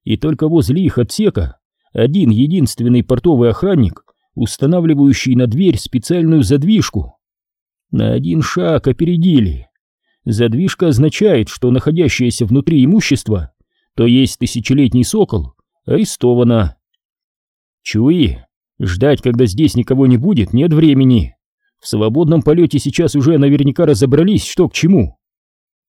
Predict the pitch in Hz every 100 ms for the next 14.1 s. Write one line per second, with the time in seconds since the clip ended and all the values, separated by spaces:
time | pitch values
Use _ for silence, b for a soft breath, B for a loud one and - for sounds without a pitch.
0 | _ - 110 113 95 - 139 170 110 123
1 | 143 139 135 123 98 143 151 180 98 65
2 | _ _ _ _ _ _ _ - 107 120
3 | 139 143 131 - 123 - 160 139 120 -
4 | 175 - 113 117 - 147 131 117 113 -
5 | 160 156 - - _ _ - 120 135 95
6 | 123 - 107 127 127 123 196 - 107 78
7 | - _ _ _ 113 - 135 165 202 143
8 | 123 127 101 175 196 85 - _ _ _
9 | _ _ _ _ - 117 110 135 139 147
10 | 156 156 147 123 139 135 143 156 139 151
11 | - 160 139 135 165 - 196 131 - _
12 | _ _ _ - 113 123 131 - 131 180
13 | 139 135 120 - 185 123 123 196 151 95
14 | -